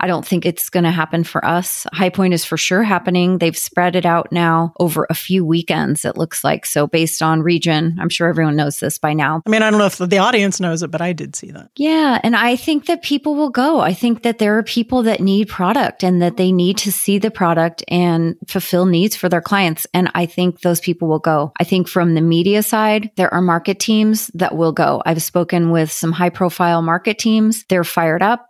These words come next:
Speaker 1: They need product. I mean, this is what they do. They wanna see it. So I think it will happen. I mean, do I think that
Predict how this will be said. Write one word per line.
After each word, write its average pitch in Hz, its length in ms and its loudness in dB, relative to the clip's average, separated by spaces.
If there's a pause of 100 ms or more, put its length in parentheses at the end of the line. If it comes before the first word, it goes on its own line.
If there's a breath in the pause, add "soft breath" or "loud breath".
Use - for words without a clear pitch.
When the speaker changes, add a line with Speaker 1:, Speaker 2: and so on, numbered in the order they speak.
Speaker 1:
They 170 160 2
need 170 320 0
product. 226 500 -2
I 180 40 -2
mean, 175 160 2
this 175 180 -4
is 175 160 -8
what 190 140 -2
they 196 100 0
do. 220 240 0
They 180 140 2
wanna 170 320 2
see - 280 0
it. - 200 0
So 175 640 0
I 170 140 0
think 180 400 0 (100)
it - 220 -2
will 170 100 2
happen. 160 440 -2
I 180 100 2
mean, 170 160 2
do 175 160 0
I 175 120 2
think 175 420 -2
that 160 200 -2